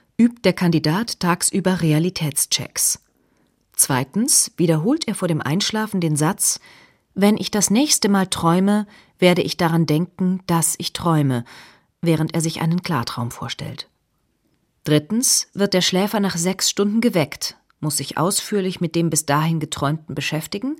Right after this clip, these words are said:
und darf dann weiterschlafen. Die Frankfurter Psychologin Ursula Voss hat einen ganz anderen Ansatz entwickelt.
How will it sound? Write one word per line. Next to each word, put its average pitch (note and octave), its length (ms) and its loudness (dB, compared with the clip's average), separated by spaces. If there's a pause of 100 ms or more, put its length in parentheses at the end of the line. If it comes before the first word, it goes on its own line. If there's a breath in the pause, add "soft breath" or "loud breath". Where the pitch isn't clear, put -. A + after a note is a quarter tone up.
(320 loud breath)
und A3+ 160 -4
darf A3 160 -2
dann F#3 300 0
weiterschlafen. C3 680 -4 (1400)
Die G#3 140 4
Frankfurter A3 540 0
Psychologin G#3 680 4
Ursula F3+ 380 2
Voss - 480 -2
hat A#3+ 180 -8
einen A#3 300 2
ganz G3+ 320 -4
anderen C#3 440 -2
Ansatz B2 360 -6
entwickelt. - 580 -8